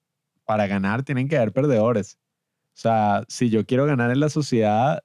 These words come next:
tengo que pasar sobre las otras personas, o sea, tengo que hacer sacrificios, tengo que hacer cosas, bueno, o sea, que, ajá, lo de Ali fue horrible, pues, lo que pasó, eh, en el episodio de las canicas.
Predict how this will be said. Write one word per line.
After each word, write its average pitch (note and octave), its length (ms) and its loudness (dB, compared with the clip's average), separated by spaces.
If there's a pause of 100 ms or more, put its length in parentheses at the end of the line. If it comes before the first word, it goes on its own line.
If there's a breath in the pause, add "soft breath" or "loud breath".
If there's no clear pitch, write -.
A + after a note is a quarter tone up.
(160)
tengo A2 260 2
que C#3 100 0
pasar A2 420 0
sobre C#3+ 260 0
las A2+ 140 0
otras A2+ 260 -2
personas, A#2+ 560 -2
o G2 100 -2
sea, G2+ 540 0 (520)
tengo A2 200 0
que C3+ 80 -2
hacer A2+ 320 0
sacrificios, B2+ 880 0
tengo A#2 200 0
que D#3+ 100 -2
hacer B2+ 260 -2
cosas, D3+ 420 0
bueno, C#3+ 320 0
o G#2 60 -2
sea, A#2+ 220 0
que, G#2 200 2
ajá, A2 340 -2 (480)
lo A2+ 220 2
de A2 100 2
Ali G2+ 280 2
fue C3 160 -2
horrible, C#3 420 2
pues, G2+ 240 0
lo G2 140 -2
que F#2+ 80 -6
pasó, G2 560 -2 (540)
eh, A#2 440 2
en G#2+ 80 0
el G#2 140 2
episodio G2+ 320 0
de A#2+ 80 0
las C3 120 -2
canicas. G2+ 600 -4